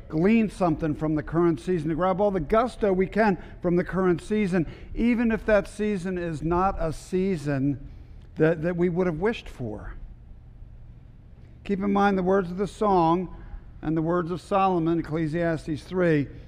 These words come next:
"To everything there is a season and a time and a purpose under heaven." We might not like the season. We might not like the time or the purpose, but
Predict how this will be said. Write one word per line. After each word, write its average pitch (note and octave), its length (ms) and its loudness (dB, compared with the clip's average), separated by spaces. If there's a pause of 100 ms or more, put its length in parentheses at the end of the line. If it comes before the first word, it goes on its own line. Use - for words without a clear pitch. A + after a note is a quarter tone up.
(220)
"To G3 260 4
everything F#3+ 640 2
there D3+ 180 0
is C3 140 -4
a C3+ 60 -8
season D#3 760 -2 (440)
and C3+ 140 0
a C#3 100 -2
time F#3 720 2 (440)
and D3 160 0
a D#3+ 80 2
purpose C#3+ 760 -2 (480)
under D3 280 0
heaven." E3 340 2
We D#3 100 4
might G3+ 300 0
not G3 280 -2
like F3 380 -2
the F#3 100 -4
season. A2+ 720 -8 (600)
We G3+ 100 6
might A#3+ 220 8
not A#3 220 6
like A3 360 8
the A3 80 2
time A3 420 0
or A3 60 0
the G3+ 120 -2
purpose, A3+ 520 -2
but F#3+ 140 0